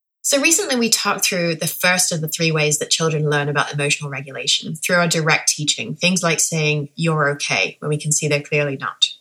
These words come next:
If you think about it, telling a child, "You're okay," is an attempt to get them to suppress their emotions, while saying things like, "I'm not mad," through clenched teeth,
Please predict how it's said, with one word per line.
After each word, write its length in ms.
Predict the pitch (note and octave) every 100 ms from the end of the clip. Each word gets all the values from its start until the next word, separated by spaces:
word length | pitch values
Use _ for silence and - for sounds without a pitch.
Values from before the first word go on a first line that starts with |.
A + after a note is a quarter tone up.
| _ _ _ -
If 160 | F3+
you 60 | E3+
think 200 | A#3+ B3+
about 240 | F3+ C#3+
it, 220 | D3 - -
telling 260 | F3+ F#3+
a 60 | E3+
child, 380 | - D#3+ D3+ D#3
"You're 260 | E3 D#3+ D3
okay," 480 | D3 D3+ C#3 C#3+ - -
is 160 | G3
an 60 | G3
attempt 340 | F#3 B3+ C#4
to 80 | G#3+
get 240 | F3 E3+
them 160 | E3 D#3+
to 160 | - D3+
suppress 480 | D#3+ - C#3+ C#3
their 160 | - D3
emotions, 720 | C#3+ C#3+ D3+ - - - - -
while 200 | E3 E3+
saying 340 | - G3 F#3
things 280 | F3 D#3+ D#3
like, 360 | D#3 D3+ - - -
"I'm 240 | D3+ C#3+
not 240 | D3 C#3 -
mad," 440 | B3 F#3 D#3+ - -
through 180 | - D#3+
clenched 360 | F#3 E3+ -
teeth, 300 | - D3+ E3